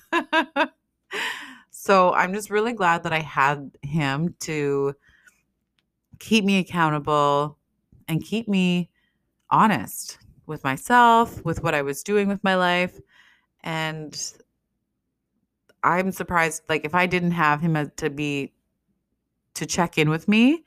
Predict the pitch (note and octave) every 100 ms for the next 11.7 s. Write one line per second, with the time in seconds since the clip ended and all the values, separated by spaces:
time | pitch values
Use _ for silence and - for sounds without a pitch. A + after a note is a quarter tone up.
0 | _ _ _ _ _ - D3+ C#3+ - C3+
1 | B2 B2 B2 A#2+ B2 - B2+ C#3 B2+ B2
2 | A#2 A2+ A#2 A#2+ A2 - C#3+ - - F#3
3 | G3 G#3 G3+ A#3 D#4 B3+ G#3 G3+ F3+ D3+
4 | F#3 G3+ G#3+ A3 A3+ A#3 C4+ F4 - -
5 | - _ _ F3 D#3+ - _ F#3 - G#3
6 | G3 F3+ E3+ C3 A3+ - F#3 F3+ F3 F3
7 | G3+ A3 C#4+ E4 A#4 G4 A3+ F#3+ F3 E3
8 | D#3+ G3+ - - G#4 - G4 - G4+ -
9 | G4 - - - - - G3+ - - G#3+
10 | G3+ G3+ G3+ F3 F#3 F3+ - F3+ F#3 A3+
11 | A3+ G#3+ F#3 D3 B2 A2 -